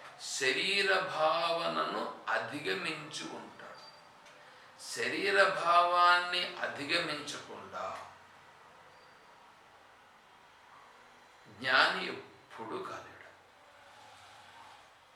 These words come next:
శరీర భావాన్ని అధిగమించాలా, మానసిక భావాలను అధిగమించాలా. సాధకుడుగా ఉండేటువంటి వాడు వాటినే అధిగమిస్తూ ముందుకు పోతాడు. అదే సాధన,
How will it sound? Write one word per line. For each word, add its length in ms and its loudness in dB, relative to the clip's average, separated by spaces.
శరీర 500 -6
భావాన్ని 580 0
అధిగమించాలా, 960 -8
మానసిక 760 2
భావాలను 600 -4
అధిగమించాలా. 840 -10
సాధకుడుగా 800 0
ఉండేటువంటి 420 -6
వాడు 140 0
వాటినే 760 0
అధిగమిస్తూ 580 -8
ముందుకు 280 -8
పోతాడు. 340 -12
అదే 240 -2
సాధన, 540 -4